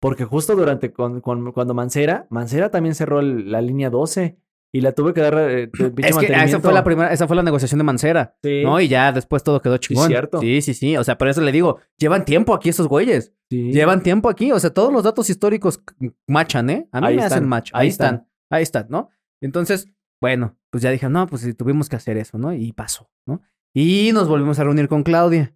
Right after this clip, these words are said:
Speaker 1: Claro.
Speaker 2: Y le dijimos, "Oye, Claudia, fíjate que no, o sea, nos estás obligando, güey. O sea, tú nos estás <laughs> obligando, güey. Tan sencillo es nada más darnos de comer y ya,
Speaker 1: Sí.
Speaker 2: güey. O sea"
Speaker 1: Mantenernos.
Speaker 2: Y, y Claudia dijo, "Pues se chingan.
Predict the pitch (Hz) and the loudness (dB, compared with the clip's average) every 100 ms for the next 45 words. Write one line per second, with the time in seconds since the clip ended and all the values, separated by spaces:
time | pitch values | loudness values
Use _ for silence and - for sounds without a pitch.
0 | - 127 127 117 131 131 131 117 143 143 | -6 -2 -2 -2 -2 0 -2 -2 -2 0
1 | 156 160 170 170 143 - 139 127 113 113 | 0 0 2 2 0 -4 -6 -4 -6 -8
2 | 110 - 123 123 123 - 131 285 185 135 | -12 -8 -6 -6 -8 -4 0 2 2 2
3 | 202 190 113 110 _ _ _ _ _ 120 | 2 2 0 -2 _ _ _ _ _ -6
4 | 180 262 320 208 196 226 233 214 170 - | 0 2 2 2 2 2 4 4 2 2
5 | 262 214 165 147 - _ _ _ 139 143 | 2 2 2 0 -2 _ _ _ 0 2
6 | 151 147 165 202 233 220 226 226 220 208 | 2 2 2 2 2 2 2 2 0 0
7 | 214 208 214 196 170 131 151 185 175 151 | -2 0 -2 -2 0 0 2 2 2 2
8 | 139 131 139 202 220 254 220 156 - _ | 0 0 2 4 4 4 4 2 -2 _
9 | 151 165 175 156 - 131 139 131 127 151 | -2 2 2 0 -2 -4 -2 -2 -2 -4
10 | 160 151 _ _ _ 165 160 160 165 190 | -4 -6 _ _ _ -2 0 2 4 4
11 | 190 190 185 160 123 127 - - 160 151 | 2 2 -2 -2 -6 -6 -6 -2 0 0
12 | 120 104 | -2 -4